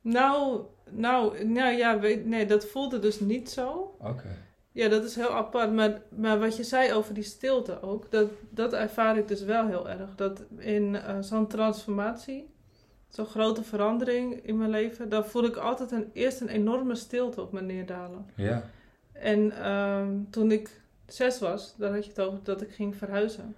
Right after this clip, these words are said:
Speaker 1: Dat is trouwens ook nog wel grappig.
Speaker 2: Ja.
Speaker 1: Want ik heb twee jongere zusjes en die gingen gewoon buiten spelen de eerste dag dat we waren verhuisd. En, eh, ja, die, die konden gewoon heel makkelijk wennen aan dat
Speaker 2: Mhm.
Speaker 1: nieuwe huis.
Speaker 2: Mhm.
Speaker 1: En mijn moeder vertelde me dat ik heb een hele dag gewoon op de bank gezeten en voor me uitgestaard.
Speaker 2: Oh.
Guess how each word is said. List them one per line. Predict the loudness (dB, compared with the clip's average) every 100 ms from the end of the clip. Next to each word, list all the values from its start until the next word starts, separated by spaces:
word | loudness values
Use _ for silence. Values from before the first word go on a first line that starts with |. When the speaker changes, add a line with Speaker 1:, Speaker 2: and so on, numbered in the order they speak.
| -12
Speaker 1:
Dat | -12
is | -4
trouwens | -2 -2 -4
ook | -4
nog | -4
wel | -4
grappig. | -8 -10 -12 -12 -14 -20 -8
Speaker 2:
Ja. | 0 2 0 -4 -18 _ _ _
Speaker 1:
Want | 0 4 4
ik | 2
heb | 0
twee | 0 2 4
jongere | 4 4 4
zusjes | 2 0 -2 0 0
en | 2
die | 2 4
gingen | 2 2
gewoon | 2
buiten | 4 2 2
spelen | -4 -4 -4 -4 -10
de | -8
eerste | -6 -6 -2
dag | -2 -2
dat | -4 -6
we |
waren | -6 -6 -8
verhuisd. | -12 -12 -14 -18 -20 _ -20 -20 -20 _
En, | -6 -4 -4
eh, | -2
ja, | 0 -2
die, | -4 -8 -8
die | -12
konden | -2 0 2
gewoon | 0 2
heel | 2
makkelijk | 2 0 0 -2 0
wennen | 0 0 -2 -10
aan | -8 -2
dat | 2
Speaker 2:
Mhm. | 4
Speaker 1:
nieuwe | 4 2
huis. | -2 -4 -8 -12 -10
Speaker 2:
Mhm. | -6 -6 -6 -8 -14 -20 -20 -20 -18 -6
Speaker 1:
En | 0
mijn | 4 4
moeder | 4 2
vertelde | -2 0 2 2
me | 2 2
dat | 2 2
ik | -2
heb | -2 -2
een | 0
hele | 2 4 4
dag | 2 0
gewoon | 2 0
op | 0 -2
de |
bank | -2 -2 -2
gezeten | -10 -6 -6 -6
en | -8 -6
voor | -2
me | -2
uitgestaard. | -2 -6 -12 -18 -16 -16 -16
Speaker 2:
Oh. | -10 -8 -4